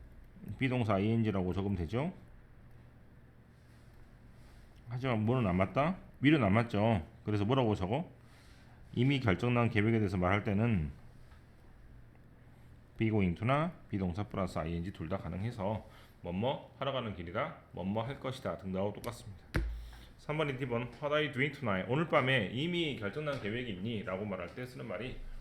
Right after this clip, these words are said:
"What are you doing?"입니다. "I'm meeting David for dinner." 데이빗을 저녁에 만날 거야. 이미 결정난 계획이죠?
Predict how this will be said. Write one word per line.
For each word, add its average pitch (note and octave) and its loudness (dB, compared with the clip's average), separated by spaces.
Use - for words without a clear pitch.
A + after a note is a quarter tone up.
"What B2 0
are F2+ 0
you G2 -6
doing?"입니다. F#2+ -12
"I'm B2 -2
meeting C3+ -6
David A#2+ -4
for A2+ -8
dinner." E2+ -8
데이빗을 C#3+ -8
저녁에 B2 -4
만날 G2+ -4
거야. E2 -6
이미 D3 -6
결정난 B2+ -4
계획이죠? A#2+ -4